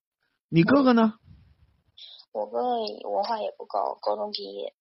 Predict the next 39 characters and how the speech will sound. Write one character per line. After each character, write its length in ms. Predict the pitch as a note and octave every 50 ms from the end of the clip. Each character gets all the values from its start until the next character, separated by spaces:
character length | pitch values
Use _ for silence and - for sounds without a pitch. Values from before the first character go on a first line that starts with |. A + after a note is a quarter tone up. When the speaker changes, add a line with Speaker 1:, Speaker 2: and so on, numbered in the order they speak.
| _ _
Speaker 1:
那 160 | - G#3+ A3
你， 400 | F#3 E3 C#3+ E3+ E3+ F3+ F#3+ E3+
你， 180 | - E3 E3+ E3+
你， 480 | F#3+ F#3 - C3 E3 F3 F3 E3+ D#3+ -
你 140 | D#3+ D#3+
们 140 | D#3+ G3+ B3+
现 180 | A#3+ C#4+ C4+ B3
在， 220 | B3 A3 F3 D3 _ _ _ _ _ _
你 140 | - D#3+ D#3+
哥 260 | D3+ - A#3+ B3+ B3+
嫂 480 | - - D3+ B2+ A#2 C3 C#3+ - - _ _ _ _
还 200 | - - - G3+
跟 220 | G#3 G3 G#3+ G#3 G3
爸 160 | - - E3
妈 160 | E3+ E3+ F3
住 160 | E3+ - F3
一 80 | D3 B2
起 180 | - - A2 G#2
是 120 | - C3
吧？ 220 | C3 C3 C3+ C3+ _ _ _ _ _ _ _ _ _ _ _ _ _ _ _ _ _ _ _ _ _ _ _ _
Speaker 2:
对， 380 | - A#3 A2 G#2+ G#2+ - - - -
他 100 | - B3
可 240 | A#3+ - - A3+ G3+
能 240 | G#3 G#3 G#3 G#3+
就 80 | A3 A3+
是， 160 | A3+ - A#3+ A3 G#3 G#3 G3+ G3+ G3+ G#3 G#3+ A3 - - - - _ _ -
Speaker 1:
你 180 | C#3+ C#3+ D#3+
爸 180 | E3 - C4+ B3
妈 140 | A#3 A#3+ B3
也 140 | G3+ D#3+ C#3+
在， 140 | G3+ G3+
Speaker 2:
嗯， 40 | -
后 60 | G2 G2
面。 180 | G2+ G#2 A3+ -
Speaker 1:
也 120 | - C3+ D3
在 140 | F3+ A3
家 180 | F3 - G#3 G3
里 120 | F#3+ F3
吗？ 180 | D#3+ E3 F3